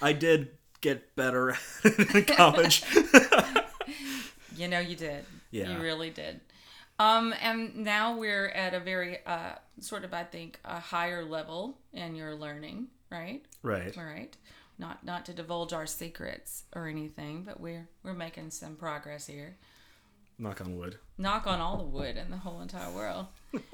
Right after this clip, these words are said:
Speaker 2: So, um, yeah, let's talk about you as a witch, because
Speaker 1: Okay.
Speaker 2: you're my first interview.
Speaker 1: Oh,
Speaker 2: And
Speaker 1: gosh.
Speaker 2: I can call bullshit if I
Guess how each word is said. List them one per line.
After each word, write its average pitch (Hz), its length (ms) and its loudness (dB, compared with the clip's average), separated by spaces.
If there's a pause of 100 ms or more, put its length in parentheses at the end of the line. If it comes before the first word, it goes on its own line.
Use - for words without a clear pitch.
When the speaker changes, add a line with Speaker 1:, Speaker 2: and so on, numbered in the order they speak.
(760)
Speaker 2:
So, 269 600 2
um, 262 560 2
yeah, 277 440 -2 (100)
let's 370 400 -6
talk 427 300 -4
about 370 340 -6
you 262 260 -6
as 269 140 -10
a 285 40 -10
witch, 302 380 -8 (220)
because - 340 -2
Speaker 1:
Okay. - 40 -6
Speaker 2:
you're 202 100 -8
my 196 180 -8
first 190 340 -10
interview. 208 440 -10 (720)
Speaker 1:
Oh, 127 60 -6
Speaker 2:
And 131 120 -2
Speaker 1:
gosh. - 60 -4
Speaker 2:
I 208 480 -2 (140)
can 208 120 -6
call 202 240 -2
bullshit 214 560 -2 (100)
if 220 240 0
I 233 220 4